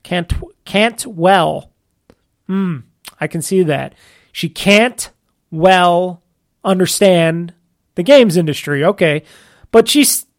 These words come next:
speaking out for the, you know, why can't Microsoft and people get our hands on Japanese video games easily. Why can't Japanese video games be on the Xbox and stuff?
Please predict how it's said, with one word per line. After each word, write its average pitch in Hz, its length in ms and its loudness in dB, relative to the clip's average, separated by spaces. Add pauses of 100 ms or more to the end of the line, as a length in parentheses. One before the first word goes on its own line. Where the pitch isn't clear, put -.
(260)
speaking 330 680 0
out 262 240 2
for 214 760 -2 (680)
the, 208 280 -2 (560)
you 208 120 -4
know, 170 460 -2
why 202 500 0 (240)
can't 190 280 -4
Microsoft 170 600 -2
and 160 100 -10
people 156 260 -4
get 156 340 -6 (480)
our 165 200 0
hands 170 480 0
on 156 580 -4 (340)
Japanese 170 500 -2
video 170 260 2
games 151 320 -6 (460)
easily. 160 680 -4 (240)
Why 185 140 2
can't 196 420 -4
Japanese 185 420 -2
video 165 200 -2
games 156 280 -4
be 170 300 2
on 160 260 0
the 160 80 -2
Xbox 165 720 0
and 156 140 -6
stuff? 180 380 0